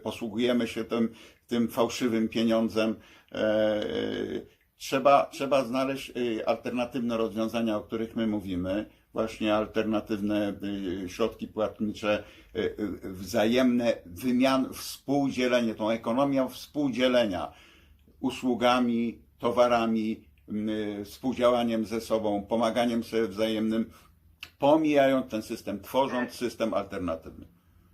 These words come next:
Speaker 2: Przede wszystkim, co mnie najbardziej boli, ten system, e, kradnie,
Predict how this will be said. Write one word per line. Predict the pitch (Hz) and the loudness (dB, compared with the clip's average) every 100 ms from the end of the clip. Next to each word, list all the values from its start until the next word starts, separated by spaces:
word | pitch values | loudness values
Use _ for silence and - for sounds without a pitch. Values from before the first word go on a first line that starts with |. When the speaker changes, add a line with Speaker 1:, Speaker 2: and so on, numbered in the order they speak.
| - - _ - _ _ | -20 -20 _ -20 _ _
Speaker 2:
Przede | - 180 196 | -18 -10 -10
wszystkim, | - - - 190 | -10 -16 -18 -16
co | 190 | -12
mnie | 185 | -8
najbardziej | 180 180 190 185 185 | -8 -4 -6 -6 -10
boli, | 202 185 - - | -4 -4 -6 -12
ten | 170 165 | -14 -12
system, | - - 180 170 | -16 -16 -12 -12
e, | 156 151 151 - - | -12 -12 -12 -14 -10
kradnie, | 180 180 165 175 170 160 | -4 -4 -6 -12 -12 -12